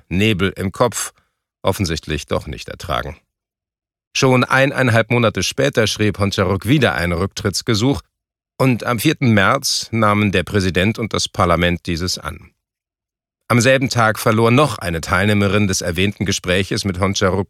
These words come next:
ihren Posten, Finanzministerin Oksana Markarowa. Vier Monate später, am dritten Juli, wurde als weiterer Gesprächsteilnehmer N B U-Chef Jakiw Smolji entlassen.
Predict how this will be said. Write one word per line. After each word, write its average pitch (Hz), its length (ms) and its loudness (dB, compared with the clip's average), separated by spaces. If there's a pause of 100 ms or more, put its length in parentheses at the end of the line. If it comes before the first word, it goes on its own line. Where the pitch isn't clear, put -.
ihren 87 260 -4
Posten, 104 500 0 (480)
Finanzministerin 131 1000 2
Oksana 107 560 2
Markarowa. 101 800 -2 (1120)
Vier 135 320 2
Monate 117 360 2
später, 98 460 0
am 113 140 2
dritten 104 260 0
Juli, 98 480 0
wurde 95 240 2
als 85 220 -4
weiterer 90 420 2
Gesprächsteilnehmer 90 1080 0
N 110 220 2
B 101 160 2
U-Chef 110 520 0
Jakiw 98 440 0
Smolji 78 800 0
entlassen. 87 560 -2